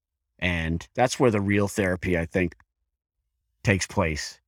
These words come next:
You get to talking to guys, and you re-, you know, you find a, the common thread between, and there's a common thread with all of us there, and you find out what it is with this guy or this woman, and the, the,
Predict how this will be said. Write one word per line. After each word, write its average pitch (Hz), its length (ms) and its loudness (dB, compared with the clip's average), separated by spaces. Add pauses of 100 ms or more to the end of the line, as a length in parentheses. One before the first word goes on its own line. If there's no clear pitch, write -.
(160)
You 92 100 -8
get 104 180 0
to - 60 -10
talking 98 380 0
to 95 80 0
guys, 87 420 0
and 85 100 -6 (100)
you 98 100 0
re-, 101 260 4
you 95 160 -2
know, 92 60 2
you 85 120 -4
find 104 360 2
a, 95 140 2
the 92 160 -4
common 104 360 0
thread 98 340 -2
between, 92 480 -2
and 101 180 -2
there's 104 280 -2
a - 40 -10
common 117 300 2
thread 107 400 2 (120)
with 98 140 -8
all 110 220 6
of 107 100 2
us 113 140 0
there, 90 320 0 (880)
and 87 240 -2
you 90 100 -2
find 104 260 0
out 98 120 0
what 101 140 2
it 98 120 0
is 101 240 0
with 92 160 -8
this 104 220 -2
guy 82 420 -2
or 87 80 -6
this 92 240 -6
woman, 92 400 0
and 80 240 -4
the, 85 120 0
the, 78 260 -6